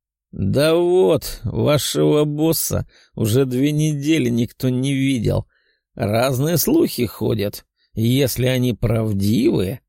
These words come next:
Кирпич замолчал и оскалил квадратную улыбку.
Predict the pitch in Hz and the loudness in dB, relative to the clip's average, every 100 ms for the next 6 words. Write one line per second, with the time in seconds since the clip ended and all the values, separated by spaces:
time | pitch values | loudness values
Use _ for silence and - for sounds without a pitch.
0 | _ _ _ _ _ _ _ _ _ _ | _ _ _ _ _ _ _ _ _ _
1 | - 147 135 196 - - 107 117 113 107 | -2 0 2 0 0 -4 -2 0 0 0
2 | 156 170 156 - - - 190 175 214 208 | 0 -2 -2 -12 -20 -2 0 2 0 4
3 | 196 180 185 120 117 - 123 - 120 110 | 4 4 0 2 0 0 -2 0 2 2
4 | - - 80 | 0 -4 -6